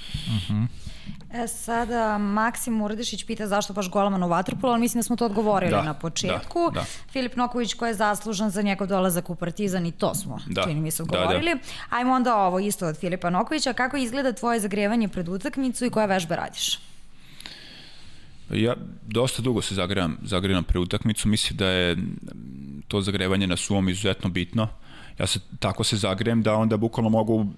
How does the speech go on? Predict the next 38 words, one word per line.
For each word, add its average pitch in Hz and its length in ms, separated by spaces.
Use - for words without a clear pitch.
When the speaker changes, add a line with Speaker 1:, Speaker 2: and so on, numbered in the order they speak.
Speaker 3:
čim, 104 340
čim 104 300
uskočim 107 380
u 101 40
vodu, 101 200
da 98 60
mogu 98 180
da 92 60
počnem 92 340
da - 20
branim. 85 260
Mislim - 260
da 110 40
je 101 60
to 110 160
zagrevanje, 104 560
ovaj, 92 300
pred 92 180
utakmicu 107 400
izuzetno 107 360
bitno, 110 460
e, 98 200
pod 107 160
broj 110 200
jedan 107 180
zbog 101 220
prevencije 98 380
od 104 80
povreda, 101 440
jer, 95 280
jer 98 140
svi - 180
mi 107 200
smo 104 200
u 98 140
određenoj 98 420
ekstazi 98 580
i 95 340